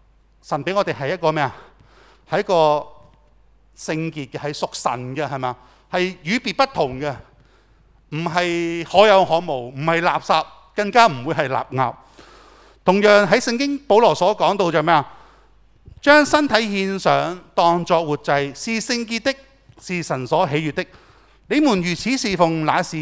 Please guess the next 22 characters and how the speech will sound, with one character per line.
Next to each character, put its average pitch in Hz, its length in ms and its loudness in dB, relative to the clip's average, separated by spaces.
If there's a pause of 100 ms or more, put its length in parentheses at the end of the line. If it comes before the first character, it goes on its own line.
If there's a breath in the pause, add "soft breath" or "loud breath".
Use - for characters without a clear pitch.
理 139 160 -6
所 139 240 -4
當 170 200 0
然 110 180 -8
的。」 165 120 -6
喺 123 180 -8
羅 139 140 -2
馬 104 160 -10
書 170 140 -10
十 - 120 -10 (100)
章， 156 240 -4
十 - 140 -10
二， 135 60 -12
十 143 320 -12
二 147 120 -6
章 190 140 -2
一 190 40 -2
節 139 280 -10
入 117 140 -18
邊 - 20 -16
講 107 200 -8
到。 101 200 -12